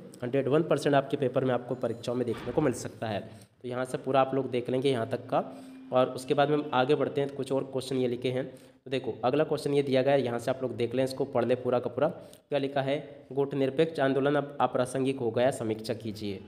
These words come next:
तो यहाँ तक का पूरा देख लो आप लोग इसको और अच्छे से याद भी कर लो। उसके बाद में देखो ये वाला question, सुरक्षा परिषद के कार्य आपको बताने, पहला कार्य ये लिखा, दूसरा ये लिखा, तीसरा ये लिखा है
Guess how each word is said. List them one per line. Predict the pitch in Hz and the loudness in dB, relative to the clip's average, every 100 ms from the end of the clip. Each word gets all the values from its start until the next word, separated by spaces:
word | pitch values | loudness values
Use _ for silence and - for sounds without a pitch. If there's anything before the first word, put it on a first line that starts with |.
| - | -14
तो | 110 | -8
यहाँ | 120 | -4
तक | 113 - | -4 -4
का | 135 | -4
पूरा | 127 123 | 0 0
देख | 120 117 123 | 0 -2 2
लो | 131 | 2
आप | 131 127 | 2 0
लोग | 127 | -2
इसको | 120 - 156 - - - 131 | -2 0 -2 -4 -16 -6 -2
और | |
अच्छे | 123 - | -2 -2
से | 123 127 | -2 0
याद | 117 120 | 0 0
भी | 131 | -2
कर | 131 | -2
लो। | 120 156 - - - - | -2 -4 -8 -18 -20 -12
उसके | 131 - 143 | -10 0 2
बाद | 139 | 2
में | 143 | 2
देखो | 135 131 92 113 | 0 -2 -6 0
ये | 135 | 2
वाला | 143 143 | 4 2
question, | 147 143 147 147 - - | 0 -2 -4 -4 -14 -16
सुरक्षा | - 139 139 156 | -2 0 0 0
परिषद | 151 139 147 | 0 0 -2
के | 143 139 | -2 2
कार्य | 135 131 | 4 4
आपको | 127 - | 2 0
बताने, | 117 113 117 113 | -2 -2 -2 -2
पहला | 127 131 | 0 0
कार्य | 139 131 | 2 2
ये | 131 | 2
लिखा, | 123 120 135 | 0 0 0
दूसरा | 123 117 127 | -2 -2 0
ये | 123 | 0
लिखा, | 120 131 127 | 0 0 0
तीसरा | 120 123 | -2 -2
ये | 123 | 0
लिखा | 117 113 117 | 0 -2 0
है | 120 | -2